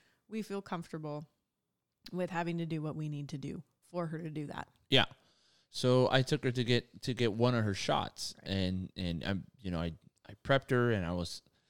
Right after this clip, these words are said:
Speaker 2: I don't wanna say stabbing her, but I was poking her, like, with, um, there was a little pencil in there.
Speaker 1: I giving her lead poisoning while she's waiting?
Speaker 2: No, it wasn't sharpened, honey. It was just,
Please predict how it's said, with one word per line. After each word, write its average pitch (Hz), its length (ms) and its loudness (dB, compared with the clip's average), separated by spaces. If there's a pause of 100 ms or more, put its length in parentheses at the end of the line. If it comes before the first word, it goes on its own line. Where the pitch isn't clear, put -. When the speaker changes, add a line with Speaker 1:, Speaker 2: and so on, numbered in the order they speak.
(420)
Speaker 2:
I 127 60 -20
don't 120 80 -10
wanna 113 120 -2
say 104 120 -4
stabbing 85 560 -2
her, 85 120 -6
but 104 140 2
I 107 80 2
was 107 180 2
poking 160 540 4
her, 101 300 0
like, 101 280 0
with, 107 400 2 (120)
um, 92 420 0
there 117 120 6
was 107 120 2
a 107 40 2
little 101 180 0
pencil 117 500 2
in 85 100 0
there. 76 300 -4 (480)
Speaker 1:
I 233 540 -2 (540)
giving 233 260 0
her 220 80 2
lead 185 320 0
poisoning 254 400 2
while 214 120 2
she's 180 240 -6
waiting? 175 380 0
Speaker 2:
No, 226 260 4
it 214 160 8
wasn't 220 440 4
sharpened, 127 720 2
honey. 123 520 0 (280)
It 180 60 12
was 190 240 12
just, 214 300 8